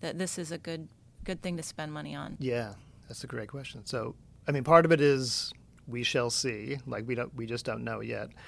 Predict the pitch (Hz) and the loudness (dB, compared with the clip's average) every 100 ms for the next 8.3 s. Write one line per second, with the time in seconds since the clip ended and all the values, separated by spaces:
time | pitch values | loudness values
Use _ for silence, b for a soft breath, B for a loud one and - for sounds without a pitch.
0 | B B B - 147 156 170 160 165 143 | B B B 6 8 8 6 6 4 2
1 | 135 131 135 131 135 113 123 123 147 156 | 0 -2 -2 0 0 0 -4 -2 0 0
2 | 135 120 139 147 - 120 120 214 131 120 | 0 2 2 2 0 -4 -4 -6 -6 -4
3 | 123 - 135 - 127 123 120 120 113 120 | -4 -2 -4 -4 -4 -4 -4 -4 -6 -10
4 | - 160 139 131 127 120 117 110 107 - | 2 6 6 2 -4 -6 -6 -6 -6 -4
5 | 135 123 135 127 110 120 135 143 139 135 | -4 0 2 2 0 -2 4 4 4 -2
6 | 127 - 131 123 113 117 120 123 123 127 | -2 -4 -2 -2 -2 -2 0 -2 -4 -4
7 | 120 - 131 110 110 113 101 143 139 120 | -4 -4 -2 -2 -4 -6 -4 -2 -2 -6
8 | - 127 120 | -4 -4 -4